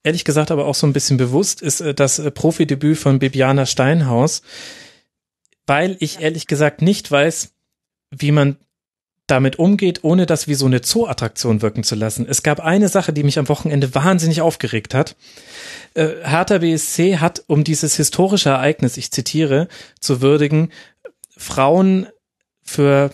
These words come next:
den halben Kartenpreis Karten für das Spiel verkaufen wollen. Und das war eine Aktion, also A, war die auf zweihundertfünfzig Karten begrenzt, das heißt, es ging nicht mal darum, das, äh,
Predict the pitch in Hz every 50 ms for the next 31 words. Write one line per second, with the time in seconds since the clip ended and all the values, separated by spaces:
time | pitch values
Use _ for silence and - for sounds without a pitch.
0 | - - 135 123 110 - 139 147 165 165 151 - - 143 143 - - 156 - -
1 | - 139 131 127 127 127 - - - _ _ _ - 139 131 131 - - 127 -
2 | - 131 131 117 - - - 151 151 160 - - - 123 - - 113 113 107 -
3 | - 117 107 107 104 107 113 135 170 214 - _ _ - - - - - - -
4 | - - - - - _ _ _ _ - 160 156 - - - _ _ _ - 147
5 | 143 - - 156 160 160 165 165 160 160 160 160 - - - 165 165 196 220 -
6 | - 131 143 151 147 143 156 180 196 185 160 147 147 147 156 160 156 139 - -
7 | - 147 147 160 151 - - 156 - - 160 - - - 147 143 - 147 135 131
8 | - 131 143 165 - 165 - 143 131 - - 139 - - 139 139 147 151 - 147
9 | 127 131 113 123 - - 139 127 127 120 - - 151 143 139 143